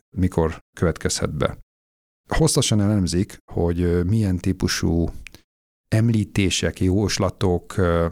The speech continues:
egyebek, ö, szerepelnek. Nagyon sokfélét szedtek ők össze. Elég kimerítő, nem is tudom, a módszert, ami lehetett, de elég kimerítő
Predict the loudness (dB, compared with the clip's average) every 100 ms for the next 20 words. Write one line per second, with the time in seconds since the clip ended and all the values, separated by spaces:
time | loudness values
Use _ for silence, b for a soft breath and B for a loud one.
0 | -6 _ -4 0 0 0 -2 -2 0 2
1 | 0 -2 -4 -2 0 -2 0 0 0 0
2 | 0 0 0 -2 -2 -2 0 0 -4 -2
3 | -4 0 0 2 0 0 -2 -2 -6 _
4 | _ _ _ _ -2 0 0 0 0 0
5 | 0 0 0 2 2 0 0 0 2 0
6 | 0 -4 -2 0 2 0 0 0 0 0
7 | 0 0 0 2 0 0 0 0